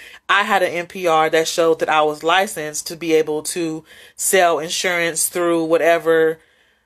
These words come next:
um, you know, sub company to provide the policies, right? I was licensed in life and health. And that number connected me through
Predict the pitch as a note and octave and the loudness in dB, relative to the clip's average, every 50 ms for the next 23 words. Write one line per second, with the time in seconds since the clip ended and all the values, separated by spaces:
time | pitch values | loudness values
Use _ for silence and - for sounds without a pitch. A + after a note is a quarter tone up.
0 | _ _ _ _ - F3 F3+ E3+ E3 D#3+ D#3 D#3 D#3+ E3 F3 F#3+ A3+ A3 G3+ F3+ | _ _ _ _ -4 -2 0 0 0 -2 -4 -6 -12 _ -12 -10 -6 0 2 2
1 | E3+ E3 D#3+ D#3+ E3+ - - - - - G3+ G3 G3 F#3+ - - G#3 F3 E3+ E3 | 4 4 4 2 0 -4 -12 -6 0 0 2 2 2 -2 -4 -4 -4 -4 -4 -6
2 | E3+ E3 E3+ D#3+ D#3+ D#3+ D#3+ D#3+ - - - E3+ D#3+ D3+ - - F3+ E3 D3+ E3+ | -8 -10 -10 -10 -10 -12 -14 -14 -12 -6 -2 0 0 0 -2 -6 -6 -2 0 2
3 | D#3+ E3 E3 E3 E3 C#3 - _ _ _ C#3+ E3 E3 D#3 D3+ D3+ - - A#3 B3 | 4 4 4 2 2 0 -2 _ _ _ -4 0 0 0 0 -2 -2 0 2 2
4 | C#4+ C#4 A#3 A3 - D3+ C#3+ C#3 C#3 D#3 E3 E3+ D#3+ D#3+ E3 D#3+ E3+ E3 D#3 D#3 | 2 2 -2 -4 -6 -12 -12 -6 -2 0 2 2 2 2 2 0 0 2 2 2
5 | D#3 D#3 D#3 - D#3+ D3+ - D3 C#3 C#3+ D#3 F3 F3 E3+ E3+ - - - D#3 D#3+ | 2 2 0 -4 -12 -12 -12 -12 -6 -2 2 2 2 2 0 -4 -8 -12 -12 -6
6 | E3 E3 C3 - - - - - _ _ _ _ _ _ _ _ _ _ _ _ | -2 -2 -2 -2 -2 -8 -16 -20 _ _ _ _ _ _ _ _ _ _ _ _
7 | _ _ _ _ _ _ - - - - - - _ - F#3 F#3+ F3+ F3 E3+ D#3+ | _ _ _ _ _ _ -20 -20 -20 -20 -20 -18 _ -2 0 2 2 2 2 0
8 | D#3 D#3 D#3 _ _ _ _ E3 D3 - F#3 F#3 G3+ G3+ - - - _ _ - | 0 -2 -6 _ _ _ _ -6 0 2 2 4 4 2 0 -2 -8 _ _ -18
9 | E3 E3 G3 G#3+ A3+ A#3 G3+ F#3+ E3+ E3 E3 D#3+ D#3+ - - A3+ F#3 E3+ F3+ F#3+ | -4 0 2 2 2 2 2 2 4 4 4 2 0 -2 -6 -4 0 0 0 0
10 | F3+ - F#3+ E3 E3+ E3+ E3+ E3 E3 E3 E3 E3 _ - - F3+ F#3+ F#3+ F#3+ F#3 | 0 -4 -8 -8 -8 -8 -8 -8 -8 -10 -12 -16 _ -14 -6 -2 2 2 4 4
11 | F3+ F3 E3+ E3 | 2 0 -2 -8